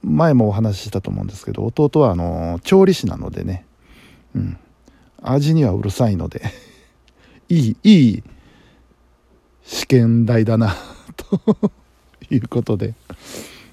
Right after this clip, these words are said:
食べさせてみたんですけども、うまいという評価をいただきまして、「あ、じゃあやっぱうまいんだ」と思って。うん。僕はあのー、ことカレーに関しては、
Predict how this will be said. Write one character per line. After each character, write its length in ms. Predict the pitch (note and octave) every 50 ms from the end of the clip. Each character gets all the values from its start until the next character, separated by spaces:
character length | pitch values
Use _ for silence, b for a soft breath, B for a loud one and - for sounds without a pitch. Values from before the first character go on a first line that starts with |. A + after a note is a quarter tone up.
| B B _ _ -
食 120 | A#2 G#2+
べ 60 | B2+ A#2+
さ 140 | - B2
せ 120 | G#2+ - -
て 80 | A2
み 100 | G#2 G2
た 140 | - - G2
ん 60 | -
で 100 | - -
す 140 | G2+ - -
け 100 | - -
ど 100 | G2+ G2+
も、 120 | - - -
う 140 | - D#3
ま 160 | C#3+ E3 F3+ C#3+
い 80 | A2
と 180 | - - - -
い 120 | G1+ G1+
う 140 | - - - B B B B B B B B _ _ _ b b b b b b b b b b b b b b b b b b _
評 260 | - - - B2+ G2 F2+
価 160 | - F#2+ F2
を 80 | F2+
い 80 | G#2+ -
た 140 | - A2+ G2+
だ 120 | G2 F2+
き 140 | - - G#2
ま 100 | G2 F2+
し 140 | F#2 - -
て、 160 | - - - - _
「あ、 180 | - A#2 G2+ F#2+ E2+
じ 140 | F#2 - A#2
ゃ 20 |
あ 40 | G#2
や 120 | G#2+ G#2
っ 20 | G2
ぱ 140 | - B2
う 100 | A#2+ A#2
ま 200 | A#2 B2 B2 B2+
い 60 | A#2 G#2+
ん 60 | G2
だ」 180 | E2+ - - - _ -
と 80 | -
思 140 | - - -
っ 40 | - _ -
て。 140 | - - - _ _ b b b b b b b b b b b -
う 40 | F2+
ん。 300 | F2+ E2 D#2 E2+ G2 - _ _ _ _ B B B B B B B B B B B B B - _ _ - D#3
僕 240 | B2+ B2+ C3+ -
は 120 | G#3+ F#3+ F3
あ 20 |
の 920 | F3 E3 D#3+ D#3 D3+ D3 C#3+ C#3 C#3 C3+ C3+ C3 C3 B2+ B2+ B2 B2+ - -
ー、 80 | -
こ 140 | - - B3
と 100 | - D3
カ 140 | - - D3
レ 140 | D#3+ D#3 D#3
ー 20 |
に 120 | D#3+ D#3
関 220 | - - C#3 A#2 G2
し 80 | -
て 100 | - -
は、 180 | G2 F2 -